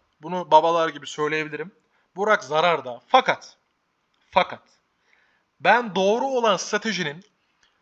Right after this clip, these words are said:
bakın zaten her videomda bunu anlatıyorum. A B D ayın on altısında faiz indirimine gidecek. Eylül, Eylül'den sonra Ekim ve Kasım aylarında biz de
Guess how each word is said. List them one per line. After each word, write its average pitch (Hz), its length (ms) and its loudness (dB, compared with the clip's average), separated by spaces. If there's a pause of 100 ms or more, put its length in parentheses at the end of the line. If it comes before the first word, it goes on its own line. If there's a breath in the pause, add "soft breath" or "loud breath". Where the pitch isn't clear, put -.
(120)
bakın 240 340 -2 (180)
zaten 233 500 2
her 214 240 0
videomda 196 400 -6
bunu 185 180 -4
anlatıyorum. 160 500 -4 (320 soft breath)
A 220 260 8
B 175 140 2
D 135 120 -4
ayın 202 260 -4
on 196 140 -2
altısında 165 400 -4
faiz 170 340 2
indirimine 247 320 0
gidecek. 226 480 -4 (340 soft breath)
Eylül, 208 420 -2
Eylül'den 196 440 -2
sonra 185 260 -2
Ekim 196 380 -6
ve 165 100 -2
Kasım 202 320 2
aylarında 175 640 2 (580)
biz 208 340 -2
de 151 260 -4